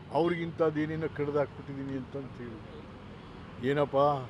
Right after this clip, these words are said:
ಐದು ಕೆ ಜಿ ಅಕ್ಕಿ ಕೊಟ್ಟ ತಕ್ಷಣ ನೀನು ದೇವರಾಜರ್ಸ್ ಆಗ್ಬಿಟ್ಟಿದ್ದ? ಪುಣ್ಯಾತ್ಮ ಇಪ್ಪತ್ತೊಂದು ಲಕ್ಷ ಹೆಕ್ಟೇರ್ ಭೂಮಿ ಕೊಟ್ಟನಲ್ರಿ. ಅಯ್ಯೋ ಅಯ್ಯೋ, ಇವೇನೇನಿಲ್ಲ, ಯಾಕೋ ಒಂಥರ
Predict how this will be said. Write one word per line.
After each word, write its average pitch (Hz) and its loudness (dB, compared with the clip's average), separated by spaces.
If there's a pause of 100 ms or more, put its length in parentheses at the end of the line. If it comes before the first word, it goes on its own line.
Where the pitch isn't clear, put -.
(960)
ಐದು 151 4
ಕೆ 165 6
ಜಿ 170 4
ಅಕ್ಕಿ 147 0
ಕೊಟ್ಟ 160 -2
ತಕ್ಷಣ 160 -4
ನೀನು 156 -4
ದೇವರಾಜರ್ಸ್ 143 2
ಆಗ್ಬಿಟ್ಟಿದ್ದ? 123 -2 (1200)
ಪುಣ್ಯಾತ್ಮ 151 2
ಇಪ್ಪತ್ತೊಂದು 156 0
ಲಕ್ಷ - 2
ಹೆಕ್ಟೇರ್ 131 4
ಭೂಮಿ 147 -4
ಕೊಟ್ಟನಲ್ರಿ. 123 -8 (880)
ಅಯ್ಯೋ 127 0
ಅಯ್ಯೋ, 123 -2 (1400)
ಇವೇನೇನಿಲ್ಲ, 151 2
ಯಾಕೋ 123 0
ಒಂಥರ 156 2